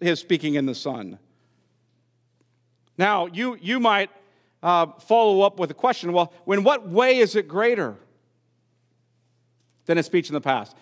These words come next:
Well, let me say this. It's not greater or better in the sense that God's word in the Old Testament is less true. Hear me on that? It's not saying the Old Testament is less true or the Old Testament is less powerful.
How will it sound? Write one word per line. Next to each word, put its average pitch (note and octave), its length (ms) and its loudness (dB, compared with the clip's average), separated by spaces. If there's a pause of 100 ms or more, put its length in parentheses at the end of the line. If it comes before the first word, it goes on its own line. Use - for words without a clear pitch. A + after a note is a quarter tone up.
(100)
Well, F#3 60 -2
let A3+ 80 4
me B3+ 60 0
say A3 140 2
this. D#3 340 -2 (260)
It's F3 240 -2
not F#3 580 0 (340)
greater C#3+ 480 0
or C#3 240 -4
better A#2 500 -4 (480)
in F#3 180 2
the F3 100 0
sense F3 300 -4
that E3 120 -4
God's D#3 400 0
word D3 280 -2
in C#3+ 60 -4
the C#3+ 120 -2
Old C#3+ 220 -2
Testament C3+ 440 -4
is A2+ 80 -10
less B2+ 400 -4
true. A2+ 480 -6 (220)
Hear B2+ 160 -10
me C#3 80 -8
on D3 120 -10
that? E3 180 -12 (1200)
It's - 80 -20
not D#3+ 160 -2
saying D#3+ 160 0
the D3+ 60 0
Old D3+ 140 -2
Testament C#3+ 300 -4
is A#2 100 -8
less C3 280 -2
true D3+ 500 -4 (240)
or D#3 140 0
the D3 100 -2
Old D3+ 160 -2
Testament D3 320 -4
is B2 80 -8
less C#3+ 240 -4 (140)
powerful. A2 800 -10